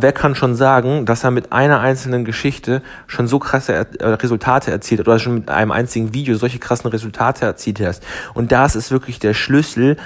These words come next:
der die Spreu vom Weizen trennt. Wenn du an deiner Geschichte feilst und immer weiter dran machst und weiter dran machst und weiter an dieser Geschichte arbeitest, wirst du irgendwann mal so gut da drin sein, dass diese eine Geschichte ausreicht, um dein ganzes Business mit Verkäufen zu versorgen.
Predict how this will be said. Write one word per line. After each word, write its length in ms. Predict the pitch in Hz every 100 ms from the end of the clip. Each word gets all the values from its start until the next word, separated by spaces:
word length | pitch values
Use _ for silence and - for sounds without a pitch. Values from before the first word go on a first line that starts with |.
| -
der 60 | 117
die 100 | 110
Spreu 340 | - 87 104
vom 220 | - 113
Weizen 400 | 104 117 131 131
trennt. 380 | 123 - 92 90 - - -
Wenn 200 | 131 139
du 260 | 131 135 135 -
an 160 | - 123
deiner 240 | 120 123
Geschichte 680 | 113 117 - 151 156 - -
feilst 840 | 135 - 139 127 110 151 - - - _ _ _ _
und 180 | 113 -
immer 300 | 139 139 123
weiter 320 | 127 147 131
dran 260 | - 107 107
machst 260 | 113 -
und 140 | 92 113
weiter 320 | 131 143 127
dran 220 | 113 104
machst 220 | - -
und 120 | -
weiter 320 | 113 135 147 113
an 80 |
dieser 220 | 117 113 107
Geschichte 440 | 117 156 - -
arbeitest, 540 | 117 123 113 113 131
wirst 160 | 120 123
du 60 | -
irgendwann 200 | 127 131
mal 120 | 117
so 300 | 107 127 170
gut 380 | 131 135 175 -
da 60 |
drin 300 | 90 - 95
sein, 400 | 92 90 98 139 - - - -
dass 100 | 123
diese 240 | 131 143 -
eine 320 | 147 180 190
Geschichte 520 | 170 - 170 - -
ausreicht, 540 | 127 151 - 117 123
um 60 | 123
dein 220 | 113 110
ganzes 400 | 104 143 160 160
Business 340 | - 135 127 -
mit 100 | 113
Verkäufen 520 | 117 - 135 147 120
zu 100 | -
versorgen. 460 | - 98 - -